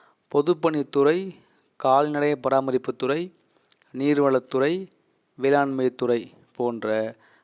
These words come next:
பல்வேறு துறைகளுக்கு தேர்வு செய்யப்பட்ட ஆயிரத்தி ஐநூத்தி தொண்ணூத்தி எட்டு இளைஞர்களுக்கு பணி நியமன ஆணைகளை வழங்குகிறார். புரிஞ்சுங்களா?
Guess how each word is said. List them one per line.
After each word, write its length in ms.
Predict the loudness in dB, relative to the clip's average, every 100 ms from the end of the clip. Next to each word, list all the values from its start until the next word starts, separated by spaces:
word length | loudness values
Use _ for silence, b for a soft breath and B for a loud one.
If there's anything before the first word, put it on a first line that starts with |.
| b
பல்வேறு 480 | -2 0 2 2 0
துறைகளுக்கு 800 | 2 4 4 2 0 -6 -8 -4
தேர்வு 260 | 0 2 0
செய்யப்பட்ட 800 | -2 -2 -2 -4 -4 -6 -6 -8 b b b
ஆயிரத்தி 800 | -2 2 4 2 0 -4 -6 -2
ஐநூத்தி 680 | 0 -2 -4 -6 -8 -8 -8 -6
தொண்ணூத்தி 420 | -8 -8 -10 -4
எட்டு 300 | -4 -4 -6
இளைஞர்களுக்கு 960 | -4 0 0 0 -4 -6 -8 -10 -10 _ b b b _ _ _
பணி 200 | -6 -4
நியமன 680 | -2 0 -2 -2 -6 -6 -4
ஆணைகளை 560 | -4 -4 -4 -4 -2 -2
வழங்குகிறார். 840 | -2 -4 -4 -4 -4 -4 -6 -10 -18 _ _ _ _ _ -20 -14
புரிஞ்சுங்களா? 540 | -12 -10 -8 -6 -8